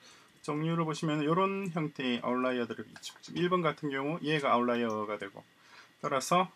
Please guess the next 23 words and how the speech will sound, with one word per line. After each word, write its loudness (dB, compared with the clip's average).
보시면은 -2
요 -2
레지듀얼의 2
분포가 0
요런 -2
형식이 -4
되죠. -8
이 -4
친구는 2
이게 0
얘가 0
지금 4
아웃라이어로 10
지금, -2
음, 0
나타나 0
있는 -4
행성이고 -6
지금 -4
얘는 0
지금 0
얘가 2
아웃라이어죠. -2